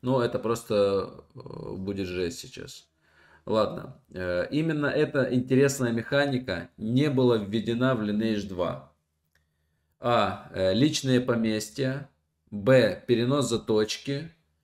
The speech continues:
С, э, корабельные бои. И Д, мини-игры в Аден. Могу скинуть тебе всё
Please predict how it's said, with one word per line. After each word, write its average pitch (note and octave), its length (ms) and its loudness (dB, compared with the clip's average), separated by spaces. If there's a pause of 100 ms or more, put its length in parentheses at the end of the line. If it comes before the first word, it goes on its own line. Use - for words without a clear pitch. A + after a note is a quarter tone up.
(160)
С, - 160 0
э, G2 640 2
корабельные A#2 680 2
бои. A2+ 640 2 (280)
И A2+ 120 0
Д, C#3 520 4
мини-игры B2 680 2
в G2+ 60 0
Аден. F#2+ 500 0 (2000)
Могу A#2+ 200 0
скинуть B2+ 380 -2
тебе G#2+ 120 0
всё A2 720 -2